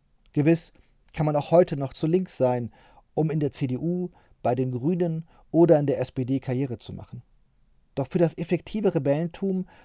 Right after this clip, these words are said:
braucht es offenkundig auch den Skandal und die Empörung. Und diese sichern sich Palmer, Wagenknecht, Sarrazin oder Maaßen eben vor allem dadurch,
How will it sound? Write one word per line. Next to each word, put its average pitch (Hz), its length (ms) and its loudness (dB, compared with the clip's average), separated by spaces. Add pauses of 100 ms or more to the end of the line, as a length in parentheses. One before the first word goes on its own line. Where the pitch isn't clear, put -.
(120)
braucht 160 340 6
es - 100 -8
offenkundig 160 640 -8
auch 139 180 -2
den 151 140 -6
Skandal 156 480 2
und 127 60 -2
die 127 100 -4
Empörung. 160 400 -4 (800)
Und 143 160 0
diese 170 240 2
sichern 165 340 2
sich 147 260 -4
Palmer, 147 580 2
Wagenknecht, 143 680 2
Sarrazin 147 560 0
oder 120 160 -4
Maaßen 135 520 -4 (380)
eben 139 180 -2
vor 123 200 -4
allem 131 180 -2
dadurch, 135 500 0